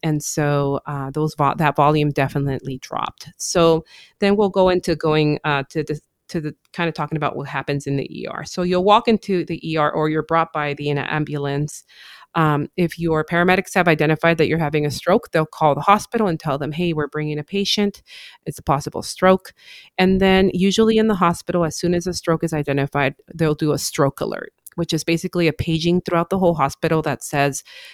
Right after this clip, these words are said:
code stroke E R or wherever the patient is. And this really brings all of the team members to you so we can get everything done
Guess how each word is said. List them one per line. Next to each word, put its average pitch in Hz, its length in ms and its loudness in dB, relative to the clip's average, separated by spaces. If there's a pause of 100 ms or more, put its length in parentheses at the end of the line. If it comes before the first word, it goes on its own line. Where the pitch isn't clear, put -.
(120)
code 165 260 4
stroke 156 500 2
E 165 240 -4
R 147 480 2
or 151 200 0
wherever 151 340 4
the 135 140 -2
patient - 440 -4
is. - 380 -14 (400)
And 202 160 6
this 247 240 6
really 226 240 6
brings 175 420 4
all 170 380 10
of 180 80 4
the 190 100 6
team 165 340 4
members 143 480 2
to - 140 -2
you 135 400 0
so 151 160 -4
we 147 140 0
can 147 220 0
get 156 180 2
everything 208 520 2
done 151 280 4